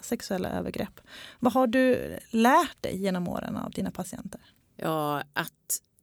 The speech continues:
Speaker 2: det finns ett väldigt motstånd att söka sjukvården. Vi vet också att de, eh,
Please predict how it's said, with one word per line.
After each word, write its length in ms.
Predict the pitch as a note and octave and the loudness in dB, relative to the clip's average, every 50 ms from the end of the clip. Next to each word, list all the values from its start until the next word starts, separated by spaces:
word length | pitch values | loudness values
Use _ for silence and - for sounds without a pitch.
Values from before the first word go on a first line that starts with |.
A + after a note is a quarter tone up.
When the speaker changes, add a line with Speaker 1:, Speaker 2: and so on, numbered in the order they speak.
| _ _ _ _ _ - _ _ - | _ _ _ _ _ -20 _ _ -4
Speaker 2:
det 160 | F3 F#3 F3 | 0 0 2
finns 260 | F3+ F#3 F3 E3 - | 2 2 0 0 0
ett 100 | D#3+ D#3+ | -2 -2
väldigt 300 | E3 F3+ D#3+ D3+ D3 D3 | -2 -2 0 -2 -2 0
motstånd 640 | F3+ F3+ F3+ E3 - - - - G#3+ C4+ D4 A3+ - | 0 0 0 0 0 0 2 2 2 4 2 0 0
att 200 | - D#3+ - - | -2 -6 -4 -2
söka 460 | - - F#3+ D#3 A#2 - - - G#3 B3 | -2 0 0 0 -2 -4 -8 -8 -6 -4
sjukvården. 680 | - D4 - - - - A2+ - - - - - - B2 _ _ _ _ _ _ _ _ | -4 -4 -6 -6 -6 -8 -6 -6 -6 -6 -8 -10 -10 -14 _ _ _ _ _ _ _ _
Vi 140 | - E3 E3 | -4 -2 -2
vet 400 | D#3 E3 D3+ D3+ D3 - _ - | -2 -2 -4 -6 -8 -10 _ -8
också 280 | E3 D#3+ - - - E3 | -8 -6 -4 -4 -4 -4
att 140 | E3 - _ | -6 -8 _
de, 280 | - E3 D#3 D#3+ D#3 D3 D3 _ - - _ _ _ | -6 -4 -4 -4 -6 -10 -14 _ -20 -20 _ _ _
eh, 360 | - D#3+ D#3+ D#3 D3 C#3+ C3 | -10 -8 -8 -6 -8 -8 -8